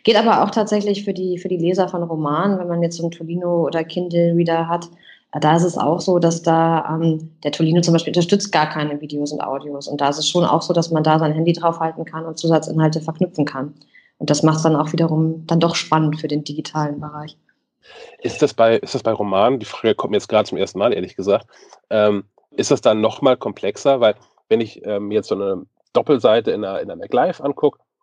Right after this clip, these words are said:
Speaker 2: die ist halt relativ klar strukturiert. Da gibt's hier ein Bild, da ein Bild, es gibt ein paar Textkästen. Man erkennt die relativ einfach wieder. Aber wenn ich einen Roman hab, ist es ja an sich schon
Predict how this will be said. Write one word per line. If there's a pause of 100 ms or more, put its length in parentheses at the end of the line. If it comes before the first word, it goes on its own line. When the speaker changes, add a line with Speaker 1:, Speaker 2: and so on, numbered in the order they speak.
(240)
Speaker 2:
die
ist
halt
relativ
klar
strukturiert.
Da
gibt's
hier
ein
Bild,
da
ein
Bild,
es
gibt
ein
paar
Textkästen. (260)
Man
erkennt
die
relativ
einfach
wieder. (600)
Aber
wenn
ich
einen
Roman
hab,
ist
es
ja
an
sich
schon